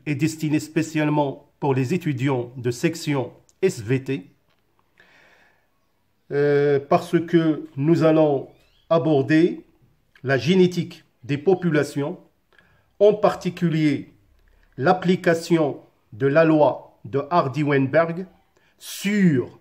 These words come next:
la transmission d'un caractère héréditaire au sein d'une population. Dans la capsule de ce soir, vous allez, euh, avoir la possibilité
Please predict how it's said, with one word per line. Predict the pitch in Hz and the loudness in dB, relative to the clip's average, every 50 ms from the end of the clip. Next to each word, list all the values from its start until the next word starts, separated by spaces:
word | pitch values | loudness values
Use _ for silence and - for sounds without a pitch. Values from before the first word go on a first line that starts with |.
| _ - | _ -4
la | 127 139 | -4 -2
transmission | 135 - - - 185 202 190 185 - 175 165 160 - - - 131 123 104 - - - _ _ _ | -2 -4 -6 0 2 2 2 4 2 0 0 0 -2 -6 -6 -6 -6 -6 -8 -12 -20 _ _ _
d'un | 113 139 135 131 | -6 -4 -4 -4
caractère | 127 - 175 147 151 147 - - 170 160 165 165 - - - | -2 -2 -2 0 0 -2 -2 -4 0 0 0 0 0 -2 0
héréditaire | 185 170 143 151 135 123 135 131 - 156 156 165 165 165 - _ _ _ _ _ _ - - | 0 0 2 0 -4 -4 -8 -6 -4 -4 -2 -2 -4 -6 -12 _ _ _ _ _ _ -8 -6
au | 156 | -6
sein | 151 - - 180 180 180 180 180 - - | -6 -2 2 2 4 4 2 -2 -10 -14
d'une | 113 123 165 170 170 - | -2 -2 -2 -2 -2 -6
population. | - - 143 139 - 123 117 117 104 - - 104 - - _ _ _ _ _ _ _ _ _ _ _ _ _ _ _ _ _ _ _ _ _ _ _ | -4 -4 -4 -4 -4 -8 -8 -8 -8 -10 -12 -16 -18 -18 _ _ _ _ _ _ _ _ _ _ _ _ _ _ _ _ _ _ _ _ _ _ _
Dans | - 131 202 214 | 0 4 6 6
la | 208 196 | 6 6
capsule | 202 214 214 214 - - 277 254 190 | 6 4 0 0 2 -2 0 2 2
de | 202 | 2
ce | 175 190 180 | 4 2 0
soir, | 175 - 175 175 - - 233 226 - - _ _ _ _ _ _ _ _ _ _ _ _ _ | 0 2 2 2 4 2 0 -2 -8 -18 _ _ _ _ _ _ _ _ _ _ _ _ _
vous | 120 151 175 175 | -4 -2 4 4
allez, | 180 175 180 180 175 170 143 - - - _ _ _ _ _ _ _ _ _ _ _ _ _ _ _ _ _ _ _ _ _ _ _ _ _ _ _ _ _ _ _ _ _ _ _ _ _ _ _ _ _ _ - - | 6 8 8 8 8 6 2 -4 -6 -14 _ _ _ _ _ _ _ _ _ _ _ _ _ _ _ _ _ _ _ _ _ _ _ _ _ _ _ _ _ _ _ _ _ _ _ _ _ _ _ _ _ _ -10 -6
euh, | 156 156 151 - | -4 -4 0 2
avoir | 170 165 127 139 160 175 170 160 147 123 110 - - - _ _ _ _ - | 2 2 2 4 4 6 8 8 6 6 2 -4 -10 -20 _ _ _ _ -10
la | 131 135 175 175 | -2 0 0 0
possibilité | 175 - - 262 262 - - 220 208 165 185 185 160 170 147 - 139 127 127 131 | 0 -2 -4 -4 -4 -4 -2 -4 -2 0 0 0 0 -2 -4 -4 -6 -6 -6 -8